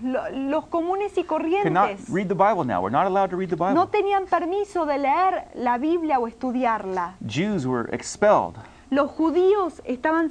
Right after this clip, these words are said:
Speaker 1: siendo
Speaker 2: From many
Speaker 1: echados
Speaker 2: countries.
Speaker 1: de muchos países.
Speaker 2: And the Inquisition took just further and further, uh, grotesque turns
Speaker 1: Y la Inquisición lle-, se llevó más y más hacia, se apartó más y más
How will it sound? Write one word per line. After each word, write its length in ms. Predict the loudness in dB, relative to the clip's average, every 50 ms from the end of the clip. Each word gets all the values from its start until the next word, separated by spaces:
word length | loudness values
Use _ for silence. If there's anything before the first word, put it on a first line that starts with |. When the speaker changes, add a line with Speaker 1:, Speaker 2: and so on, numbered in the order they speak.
| -2
Speaker 1:
siendo 580 | -2 -2 -2 0 0 -2 0 0 0 -2 -2 -6 -8 -4
Speaker 2:
From 140 | -2 0 2
many 120 | 2 0
Speaker 1:
echados 540 | 0 2 4 6 6 6 4 2 0 -2 -2 -6
Speaker 2:
countries. 40 | -4
Speaker 1:
de 100 | -2 -2
muchos 320 | -2 -2 0 -2 -2 0
países. 640 | 0 0 0 0 0 -4 -4 -4 -4 -4 -4 -4 -8 -14 -20 -20 -16 -8 -4
Speaker 2:
And 140 | -2 0 0
the 140 | 0 -2 -2 -4
Inquisition 680 | -4 -2 0 0 0 2 0 -2 -2 -2 -2 -2 -4 -6 -8 -12 -20 -20 -20 -20 -20
took 300 | -10 -4 -2 -2 -2 -2 -4 -12 -10
just 260 | -4 -2 -2 -2 -4 -10 -20 -20 -20 -20 -16 -12
further 520 | -12 -8 -2 0 0 0 2 2 0 0
and 100 | 0 -4
further, 480 | -4 0 0 0 2 2 0 0 0 2
uh, 220 | 2 2 2 2
grotesque 720 | 0 -2 -2 -2 -2 -2 0 0 0 0 0 -4 -10 -18 -18 -10
turns 560 | -2 0 2 2 2 0 -2 -6 -10 -12 -16 -20 -14 -6
Speaker 1:
Y 80 | -4 -2
la 80 | 0 0
Inquisición 1000 | 0 -2 -2 -4 -6 -4 -2 -4 -4 -4 -4 -2 0 2 4 4 2 2 -2 -4 -6 -12 -20 -20 -20 -20 -20 -20 -18 -18 -10 -4
lle-, 360 | -2 0 0 0 -2 -4 -8 -10
se 260 | -10 -6 -4 -4 -2
llevó 300 | -2 0 0 2 2 2
más 300 | 2 2 0 0 0 -4
y 80 | -2 0
más 440 | 2 2 2 0 -2 -8 -16 -20 -20 -10 -4
hacia, 640 | -4 -4 -4 -2 -2 0 2 2 2 2 0 -2 -4
se 100 | -4 -4
apartó 340 | 0 0 0 0 0 0 2
más 260 | 2 2 0 -2 -2
y 80 | -2 -2
más 240 | 0 -2 -4 -6